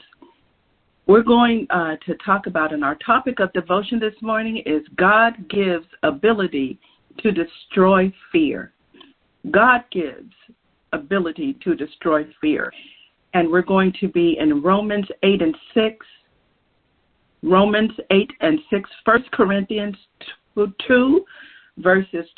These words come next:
twelve through fourteen. First Corinthians two, verses twelve through fourteen. And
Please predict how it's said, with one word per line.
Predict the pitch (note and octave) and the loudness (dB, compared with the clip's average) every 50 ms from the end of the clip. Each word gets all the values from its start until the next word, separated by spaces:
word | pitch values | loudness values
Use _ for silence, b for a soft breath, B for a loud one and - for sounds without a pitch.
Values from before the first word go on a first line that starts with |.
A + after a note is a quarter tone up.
| - | -6
twelve | - G#3 G#3 G#3+ G#3+ G#3+ | 0 0 0 0 0 -4
through | - G#3 G#3+ G3 - | -6 -8 -8 -8 -8
fourteen. | - G3 F#3 D#3+ - _ - - G3 F3 D#3 C#3+ - - - F#3+ b b b b b _ _ _ _ _ _ _ _ _ _ _ _ _ _ _ _ _ | -8 -6 -6 -6 -8 _ -12 -10 -8 -6 -6 -6 -8 -10 -12 -16 b b b b b _ _ _ _ _ _ _ _ _ _ _ _ _ _ _ _ _
First | G3+ G3+ G#3+ G#3 - - | 2 2 2 0 -2 -8
Corinthians | - A#3+ G#3 G#3 G#3 G3 G3 G3+ F3+ D#3+ D3 - _ _ - - - | -8 -6 -4 -4 -4 -6 -6 -6 -6 -6 -6 -10 _ _ -12 -8 -4
two, | B3 A3+ F#3+ D#3 C#3 C3+ | -4 -2 -2 -4 -4 -2
verses | E3 E3 E3+ F3 F3+ - E3 D#3 D3+ _ - - | 0 2 2 2 0 -4 -8 -8 -8 _ -14 -4
twelve | - G3 F#3+ F#3 F3+ F3+ F3+ - _ _ _ _ | 0 0 2 2 2 0 -4 -6 _ _ _ _
through | - A3 B3 A#3+ A#3 - | -4 -2 -2 -2 -2 -2
fourteen. | - F3 - - - - - E3+ C#3+ B2 - - b b b b b b b b _ _ _ _ _ _ _ - | -2 -2 -2 -4 -6 -6 -4 -4 -4 -4 -6 -10 b b b b b b b b _ _ _ _ _ _ _ -2
And | G#3 G3+ G3+ | 0 0 0